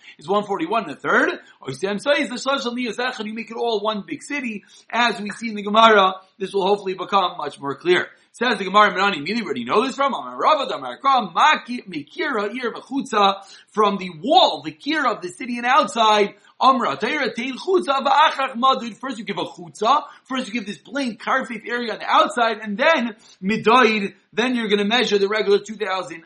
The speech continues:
amos. V'chamarim loy amru. Chamim said that this din of karfif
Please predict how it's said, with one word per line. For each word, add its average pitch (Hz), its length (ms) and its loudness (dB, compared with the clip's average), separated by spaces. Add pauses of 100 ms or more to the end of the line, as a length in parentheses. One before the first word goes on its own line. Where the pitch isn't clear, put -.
amos. 165 480 2 (260)
V'chamarim 269 720 0
loy 208 260 6
amru. 135 360 0 (240)
Chamim 269 320 2
said 269 320 -2
that 208 100 -4
this 214 180 -12
din 285 160 -6
of 240 140 -6
karfif 233 600 0